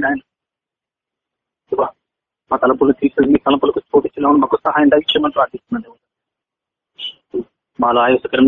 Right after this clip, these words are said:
ఏది నన్ను ఒప్పుకొని విడిచిపెట్టడం సహాయం దయచేయమని ప్రార్థిస్తున్నాను దేవా. ఈ ఫలాలు ఫలించే చేసినందుకు మీకు వందనాలు దేవా.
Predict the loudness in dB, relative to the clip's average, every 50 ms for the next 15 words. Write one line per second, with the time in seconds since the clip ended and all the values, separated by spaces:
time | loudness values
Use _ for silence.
0 | 4 4 4 4 2 4 2 2 2 0 0 0 0 0 0 -2 -6 -6 -8 -8
1 | -4 -2 0 2 2 2 2 0 -2 0 0 0 0 0 -2 -2 -4 -4 -4 -4
2 | -4 -6 -6 -6 -10 -18 _ _ -8 -8 -8 -10 _ _ _ _ _ _ _ _
3 | _ _ _ _ _ _ _ _ _ _ _ -8 -4 0 2 2 2 0 0 2
4 | 2 2 2 2 -2 0 2 0 0 2 2 4 4 4 2 0 -2 _ 0 0
5 | 0 0 -2 -6 -8 -8 -4 -4 -4 -2 0 2 2 4 4 2 2 0 -2 -6
6 | -10